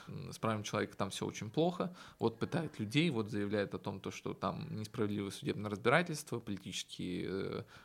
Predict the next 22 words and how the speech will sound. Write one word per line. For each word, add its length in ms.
преследования. 680
Но 480
все, 640
все 320
эти 120
доклады 680
пишутся 840
различными 640
организациями, 800
э, 600
и 40
международными 600
институциями, 680
которые 680
ведут 440
антироссийскую 640
политику, 600
поэтому 300
нет 180
оснований 380
им 100
доверять». 400